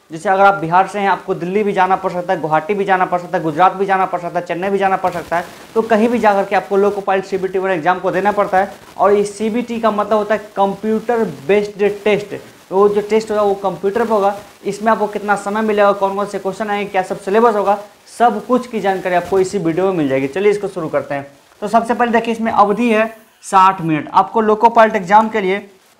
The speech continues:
जो आपको कितना समय मिलेगा, आपको मिलेगा, आपको साठ मिनट का समय मिलेगा, सिक्सटी मिनट। आपको इस सिक्सटी मिनट के अंदर में आपको सेवेंटी फ़ाइव क्वेश्चन करने हैं,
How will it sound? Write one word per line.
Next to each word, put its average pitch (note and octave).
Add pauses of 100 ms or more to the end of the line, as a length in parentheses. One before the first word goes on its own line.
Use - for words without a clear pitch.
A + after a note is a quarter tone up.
जो -
आपको G#3+
कितना G#3
समय A#3+
मिलेगा, A#3 (260)
आपको -
मिलेगा, G#3
आपको G#3
साठ F#3+
मिनट F#3
का F#3+
समय F#3
मिलेगा, F3+
सिक्सटी G3+
मिनट। D3+ (340)
आपको G#3+
इस A3
सिक्सटी A3
मिनट G#3+
के G#3
अंदर F#3+
में G3+
आपको G3+
सेवेंटी G#3
फ़ाइव G3+
क्वेश्चन G#3+
करने A3
हैं, A3+